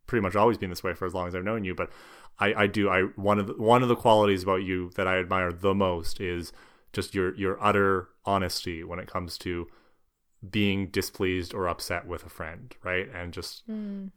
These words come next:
Speaker 1: I, I would prefer you tell me, "Ben, I don't like what you're doing. I'm annoyed with you. I'm frustrated with you. Ben, you
Speaker 2: Right.
Speaker 1: crossed this line. Ben, I just don't wanna talk to you right now." Like, I would prefer that.
Speaker 2: <laughs>
Speaker 1: And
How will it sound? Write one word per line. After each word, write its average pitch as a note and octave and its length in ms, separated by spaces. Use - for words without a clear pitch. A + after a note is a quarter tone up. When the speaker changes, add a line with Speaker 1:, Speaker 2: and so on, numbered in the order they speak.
Speaker 1:
I, A2+ 200
I B2 160
would C3+ 220
prefer C#3+ 340
you A#2 160
tell A#2+ 220
me, F#2 160
"Ben, G#2+ 480
I F#2 140
don't G#2+ 400
like G2+ 260
what G2 120
you're F2 140
doing. A#2+ 460
I'm F2+ 160
annoyed A2+ 360
with A2+ 220
you. A2 200
I'm F2 120
frustrated A2+ 480
with G#2+ 160
you. G2+ 340
Ben, A2 280
you G2+ 80
Speaker 2:
Right. F#2+ 60
Speaker 1:
crossed G2+ 260
this - 180
line. G#2+ 420
Ben, G#2 380
I G2+ 100
just E2+ 140
don't F#2+ 100
wanna F2 140
talk G#2+ 240
to A2+ 80
you G#2+ 40
right G#2+ 80
now." G#2 120
Like, G2 180
I G#2+ 80
would G#2+ 140
prefer - 320
that. D#3 500
Speaker 2:
<laughs> - 40
Speaker 1:
And F#2+ 420